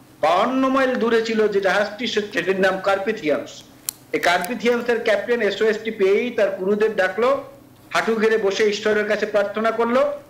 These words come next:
এবং বরফ কেটে ভেঙে, ভেঙে, ভেঙে, ভেঙে রওনা করলো। ওই বাহান্ন মাইল দূরের জাহাজটি কিন্তু গিয়ে পৌঁছিয়ে সাতশো যাত্রী তখন বেঁচে গিয়েছিল ওই জাহাজে গিয়ে, কিন্তু সাত মাইলের কাছে যেটা, বিয়াল্লিশ মাইল কাছে যেটা, তারা কিন্তু আসেনি।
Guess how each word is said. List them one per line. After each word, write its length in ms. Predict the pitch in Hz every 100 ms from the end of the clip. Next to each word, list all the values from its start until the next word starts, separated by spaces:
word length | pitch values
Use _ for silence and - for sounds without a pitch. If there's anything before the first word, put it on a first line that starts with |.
| -
এবং 280 | 175 196 185
বরফ 340 | 165 190 240 233
কেটে 260 | 233 233
ভেঙে, 260 | 220 190 226
ভেঙে, 260 | 196 202 208
ভেঙে, 220 | 180 202
ভেঙে 220 | 196 180
রওনা 260 | 175 170 156
করলো। 300 | 143 127 127 123 - - -
ওই 80 | 175
বাহান্ন 460 | 170 170 208 254 269
মাইল 220 | 277 269
দূরের 360 | 214 262 269
জাহাজটি 400 | 262 226 233 254
কিন্তু 280 | 226 233 220
গিয়ে 220 | 208 220
পৌঁছিয়ে 680 | 214 208 208 240 277 - - - - - -
সাতশো 420 | - 214 214 240
যাত্রী 340 | 220 214 214
তখন 200 | 214 202
বেঁচে 320 | 202 185 202 220
গিয়েছিল 380 | 190 180 180
ওই 180 | 175 190
জাহাজে 360 | 202 170 165 143
গিয়ে, 280 | 135 117 - - - - - -
কিন্তু 180 | 190 185
সাত 400 | - 165 - 196
মাইলের 360 | 208 220 233
কাছে 300 | 233 208 202
যেটা, 380 | 202 214 208 143 - - - - -
বিয়াল্লিশ 420 | - 170 202 208 208
মাইল 200 | 214 208
কাছে 320 | 214 190 220
যেটা, 300 | 220 220 190
তারা 240 | 185 180
কিন্তু 260 | 190 185 185
আসেনি। 400 | 151 - 131